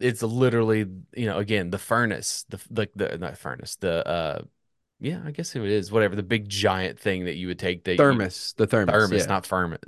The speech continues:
Speaker 1: Fur-,
Speaker 2: Nah,
Speaker 1: Furman,
Speaker 2: it's all good.
Speaker 1: Furman,
Speaker 2: Ther-,
Speaker 1: Sherman.
Speaker 2: Furman?
Speaker 1: <laughs>
Speaker 2: Vern,
Speaker 1: It
Speaker 2: Vern, Vern, Vern. I don't know, I
Speaker 1: Anyways,
Speaker 2: don't know.
Speaker 1: Thermos, um, like, it's been around forever. So, like, you know, and then, like, we live in this influential era where you've got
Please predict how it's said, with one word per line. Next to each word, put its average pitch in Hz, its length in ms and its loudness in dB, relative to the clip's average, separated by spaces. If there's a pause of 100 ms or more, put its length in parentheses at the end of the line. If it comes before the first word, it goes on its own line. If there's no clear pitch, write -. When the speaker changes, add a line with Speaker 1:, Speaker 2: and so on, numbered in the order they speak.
Speaker 1:
Fur-, 104 280 2
Speaker 2:
Nah, - 20 4
Speaker 1:
Furman, 127 360 6
Speaker 2:
it's - 20 0
all 98 160 6
good. 120 160 8
Speaker 1:
Furman, 131 160 4
Speaker 2:
Ther-, 110 120 4
Speaker 1:
Sherman. 117 320 2
Speaker 2:
Furman? 165 360 2 (500)
Speaker 1:
<laughs> - 0 - (760)
Speaker 2:
Vern, 208 480 8
Speaker 1:
It - 60 -8
Speaker 2:
Vern, 170 300 8
Vern, 180 160 8
Vern. 160 360 2
I 135 60 4
don't 139 100 6
know, 90 160 4
I - 0 -
Speaker 1:
Anyways, 113 80 4
Speaker 2:
don't 123 100 2
know. 104 160 -4 (480)
Speaker 1:
Thermos, 139 720 4 (440)
um, 113 460 4
like, 127 160 0
it's 139 100 0
been 165 100 2
around 143 180 4
forever. 113 320 4
So, 123 180 4
like, 113 180 4 (560)
you 151 180 4
know, 127 220 4
and 139 200 0
then, 131 180 0
like, 123 180 -2
we 123 140 2
live 127 640 4
in 117 180 -4
this 113 300 0
influential 120 680 0
era 107 380 4
where 101 280 2
you've 101 260 -2
got 104 380 4